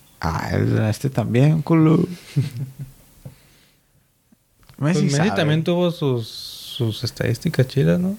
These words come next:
Speaker 2: También.
Speaker 1: Sí jugó bien.
Speaker 2: Mm, sus trofeos
Speaker 1: Pero
Speaker 2: individuales y
Speaker 1: también influye, siento, siento que todo influyó eso, la Copa América. Porque esta temporada también contribuye y la,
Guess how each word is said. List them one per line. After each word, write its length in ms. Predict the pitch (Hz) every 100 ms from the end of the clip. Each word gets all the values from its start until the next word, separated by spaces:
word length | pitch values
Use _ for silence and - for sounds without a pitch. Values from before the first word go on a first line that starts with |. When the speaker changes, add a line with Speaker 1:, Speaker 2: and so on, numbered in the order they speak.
| -
Speaker 2:
También. 300 | 151 160 180 - - -
Speaker 1:
Sí 240 | - -
jugó 380 | 110 - 117 117
bien. 440 | 113 95 113 131 123 - - - - - - - -
Speaker 2:
Mm, 260 | 131 117
sus 240 | 110 120 107
trofeos 380 | - 110 113 113
Speaker 1:
Pero 540 | 127 123 117 110 107 - _
Speaker 2:
individuales 720 | 131 120 117 113 113 120 -
y 20 |
Speaker 1:
también 380 | 131 120 117 117
influye, 500 | 127 131 135 147 156 - -
siento, 520 | - 135 175 170 - - _ _ _ _ _ _ _
siento 320 | - 139 165
que 100 | 151
todo 340 | 131 - 131 143
influyó 400 | 139 131 117 113
eso, 240 | 123 131
la 120 | 117 104
Copa 240 | - 110
América. 460 | 113 120 135 120 113 - - _
Porque 180 | - 131
esta 160 | 127 151
temporada 720 | 170 151 135 127 147 156 143 131 - - _ _ _ _ _
también 320 | 127 123 135
contribuye 680 | 131 165 147 120 131 165 165
y 20 | 151
la, 120 | 127